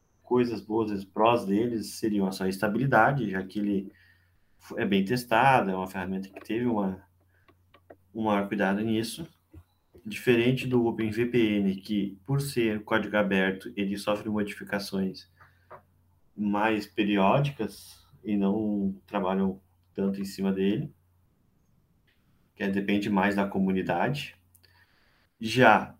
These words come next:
esse, ele tra-, ele tem uma estabilidade maior. O outros, na parte de segurança, do ipsec, ele trabalha com algoritmos bons de criptografia,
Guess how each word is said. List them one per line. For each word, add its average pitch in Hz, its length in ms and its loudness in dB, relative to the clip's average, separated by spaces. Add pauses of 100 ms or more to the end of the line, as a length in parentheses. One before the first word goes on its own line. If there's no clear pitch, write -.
(100)
esse, 143 460 2
ele 107 160 2
tra-, 113 260 2
ele 107 140 0
tem 113 140 -2
uma 110 40 0
estabilidade 98 480 -2
maior. 120 460 -2 (720)
O 123 280 2
outros, 107 640 0 (120)
na 101 100 -2
parte 107 240 2
de - 60 -16
segurança, 110 760 0
do 107 180 0
ipsec, 101 640 -4 (840)
ele 143 180 2
trabalha 131 400 6
com 123 420 2
algoritmos 110 1040 0 (560)
bons 139 560 4
de 104 120 -12
criptografia, 135 1000 -2